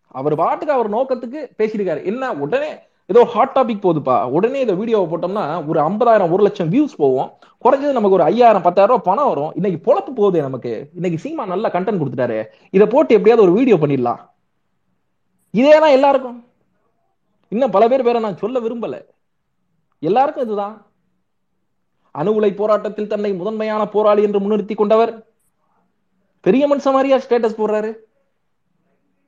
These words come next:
இந்த பெண்ணியவாதிகள், முற்போக்குவாதிகள் என்ன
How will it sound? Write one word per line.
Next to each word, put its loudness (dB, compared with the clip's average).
இந்த 2
பெண்ணியவாதிகள், 2
முற்போக்குவாதிகள் -2
என்ன -2